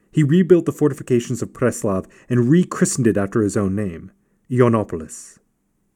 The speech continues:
Henceforth, it should be a minor provincial city of the empire, distinguished only by the vastness of its ruins."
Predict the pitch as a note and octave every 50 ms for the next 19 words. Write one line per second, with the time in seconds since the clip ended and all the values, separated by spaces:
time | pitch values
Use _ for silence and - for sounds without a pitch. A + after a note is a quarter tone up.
0 | _ _ _ _ _ _ _ _ _ _ _ _ _ _ _ _ - D#3+ E3+ D#3
1 | - - D3+ C#3+ C#3 C3+ C#3 - - _ _ _ _ _ - A#2+ - - - B2
2 | A2+ B2 A#2+ A2 G#2+ G#2+ A2+ A2+ A2+ A#2 B2+ B2 B2 A#2 A#2 A#2 - _ _ _
3 | - - B2+ G2+ A#2+ B2+ A#2+ - C3 A2 - - - B2 G2 G2+ F#2+ F#2 - G2
4 | F#2 F#2+ F#2+ F#2 F2+ - - - - - - - _ _ _ _ _ _ _ _
5 | _ _ _ _ _ _ _ - A2+ G#2 - - A#2+ A2 G#2 G2+ - - - -
6 | C3 B2+ B2 A#2+ G#2+ F#2 F2+ E2 - - G2 F#2 - E2 D#2 D#2+ F2 G2+ F#2 -
7 | - - - - G#2 F2 - - - G#2+ E2+ F2+ F2 - - G2 G2 G2 F#2 F2+
8 | F2 E2 E2 - E2 - - -